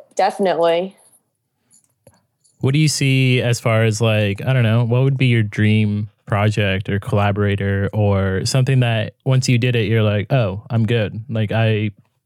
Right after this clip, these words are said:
Speaker 2: accomplished what I set out to do with this project," and, you know,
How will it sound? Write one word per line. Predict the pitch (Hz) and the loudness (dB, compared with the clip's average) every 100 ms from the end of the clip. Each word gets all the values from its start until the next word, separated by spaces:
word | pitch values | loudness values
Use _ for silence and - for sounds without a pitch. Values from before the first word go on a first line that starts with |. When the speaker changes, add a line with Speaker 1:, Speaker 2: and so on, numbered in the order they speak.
| - | -6
Speaker 2:
accomplished | 113 - 117 120 123 110 | -6 -2 -2 0 -2 -2
what | 123 101 | -2 -2
I | |
set | 95 - 123 | -2 -2 -2
out | 110 | -2
to | 113 | -2
do | 110 113 110 107 - _ | 0 0 0 -4 -8 _
with | 107 | -12
this | 95 - | -10 -6
project," | 139 127 120 120 113 104 - | -2 0 0 0 -2 -4 -6
and, | 104 98 95 92 104 _ _ _ _ - | -4 -4 -4 -6 -10 _ _ _ _ -10
you | 110 | -6
know, | 90 87 | -6 -8